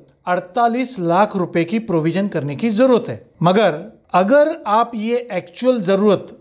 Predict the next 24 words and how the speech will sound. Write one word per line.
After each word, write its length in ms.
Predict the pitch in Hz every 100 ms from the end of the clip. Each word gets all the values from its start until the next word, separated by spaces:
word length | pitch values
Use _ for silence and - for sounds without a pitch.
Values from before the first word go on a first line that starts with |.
| -
पूरी 240 | 220 247
नहीं 280 | 254 208 220
कर 180 | 254 247
सकते 380 | - 180 - 147 113 - _ -
तो 80 | 175
भैया, 280 | 175 202
कम 200 | 220 208
से 180 | 190 220
कम 220 | 208 220 220
पचास 500 | 170 170 214 233 -
टक्का, 400 | 220 - 208 139 - _ _ -
माने 240 | 151 170
कि 160 | 170 190 190
अठारह 340 | 139 165 190 208
लाख 220 | 202 196
की 80 | 202
तो 140 | 226
प्रोविजन 400 | 214 202 202 226
करो। 220 | 220 208 262 - - _ _
दोस्तों, 580 | 151 196 - 240 175 - - _ _ _ _ _ _ -
यहाँ 420 | 139 151 180 262
पर 180 | 285 277
आपका 400 | 285 185 - 233
सेल 360 | 220 - 196